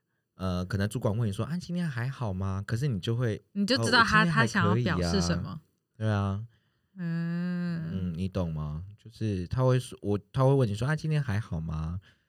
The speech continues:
Speaker 1: 然后如果我回答说：“哦，还可以啊。”这时候就是有点在回应他说：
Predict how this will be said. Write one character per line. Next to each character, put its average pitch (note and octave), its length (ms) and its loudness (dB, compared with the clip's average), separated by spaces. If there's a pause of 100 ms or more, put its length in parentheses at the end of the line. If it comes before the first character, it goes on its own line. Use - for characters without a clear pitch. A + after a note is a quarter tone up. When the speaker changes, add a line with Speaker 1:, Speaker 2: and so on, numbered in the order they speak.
(100)
Speaker 1:
然 A2+ 100 2
后 D#3 80 6
如 D#3 100 6
果 D3 120 6
我 G2 60 8
回 G2 120 10
答 A2 120 6
说 A2+ 200 2
：“哦， G#2+ 120 4
还 G2+ 120 4
可 F#2+ 220 2
以 F#2+ 140 4
啊。” D#2 260 0
这 C#3 140 0
时 C3 80 2
候 B2+ 80 6
就 B2+ 120 2
是 B2 180 2
有 G2+ 140 2
点 G2 140 0
在 A2 160 4
回 F#2+ 240 2
应 A2 160 0
他 F#2+ 160 2
说： F#2 360 -2